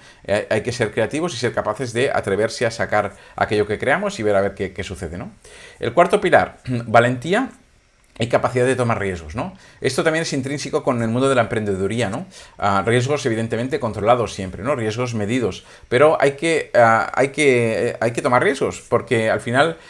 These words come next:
siempre es un tema de riesgos, riesgo versus oportunidad, ¿no? Un riesgo que tú puedes asumir versus una oportunidad que tú puedes lograr que merezca la pena asumir ese riesgo, ¿no?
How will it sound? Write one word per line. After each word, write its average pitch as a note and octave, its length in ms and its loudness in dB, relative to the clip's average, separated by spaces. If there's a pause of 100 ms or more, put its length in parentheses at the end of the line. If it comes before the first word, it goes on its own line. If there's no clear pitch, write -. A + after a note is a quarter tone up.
siempre C3+ 300 -4
es C#3 40 -6
un C3+ 80 -4
tema C#3 200 0
de B2+ 80 4
riesgos, C#3+ 420 -2 (340)
riesgo C#3+ 340 -2
versus A#2 360 -2
oportunidad, G#2+ 480 -2
¿no? B2+ 140 -2
Un C3+ 80 -4
riesgo B2+ 260 -4
que G2+ 80 -4
tú G2+ 140 -6
puedes B2 160 0
asumir C#3+ 420 -4 (340)
versus C3 420 0
una C3+ 120 0
oportunidad B2 420 -2
que B2+ 80 -4
tú G#2 120 -6
puedes B2 140 0
lograr C3 420 4
que B2+ 100 0
merezca A#2 340 0
la A2 120 4
pena A#2 160 -4
asumir A2+ 240 -6
ese G#2 160 -4
riesgo, F#2 320 -4
¿no? - 180 -12